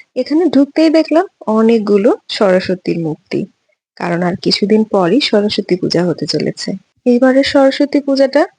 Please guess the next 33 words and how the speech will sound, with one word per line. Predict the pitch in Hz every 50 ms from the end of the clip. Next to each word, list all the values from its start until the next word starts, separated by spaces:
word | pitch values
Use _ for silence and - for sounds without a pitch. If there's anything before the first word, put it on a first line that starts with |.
| 302 233
আমার | 220 214 208 -
পরীক্ষার | 208 190 185 180 - - 185 180
মধ্যেই | 180 170 165 - 185 180 -
পড়ে | - - - - 151 -
গেল। | - - - 202 - _ _ _ - - - _ - - -
অনেক | 240 247 269 269 -
কিছুই | 302 294 - - 349 339 -
প্ল্যান | 277 254 247 262 269 -
ছিল, | - 269 220 214 247 311 - _ _ _ _
তবে | - 208 190 190 190 180
মনে | 180 180 185 196 208
হয় | 220 254 262 262
না | 311 330 -
কিছুই | - 202 196 - 220 202 190 185 180
হবে। | 175 170 175 180 185 190 - _ _ _ _ _ _ _ _ _ _ _ _ _ _ _ _ _ _ -
এখন | 202 202 - - 311 320 311
মায়ের | 320 311 311 285 - - 240
দর্শন | 233 233 - - 285 285 -
করতে | 302 - - - 254 349 440 _ _ _ - 220
মন্দিরে | 208 202 202 196 196 190 185 185
ঢুকে | 196 180 - 175 -
পড়ছি। | - 165 165 - - - - - _ _ _ - _ _ _ _ _ -
মন্দিরে | 294 311 320 349 349 330 339 320 320
গেলেই | 320 285 247 285 359 359 _ _ _ _ _ _ -
আলাদা | 202 196 185 196 196 196 214 214 214
একটা | 208 - 269 269 -
শান্তি | - 214 175 180 170 - 175 175 175 170
অনুভব | 170 160 - 180 160 - _ -
হয়। | 170 180 196 - _ _ _ _ _ _ _ _ _ _ -
আগের | 196 220 220 247 254 240 262
দিনগুলোর | 277 277 285 285 269 277 285 285 294
কথা | 285 269 - 233 247 311 - _ - 220
মনে | 202 190 190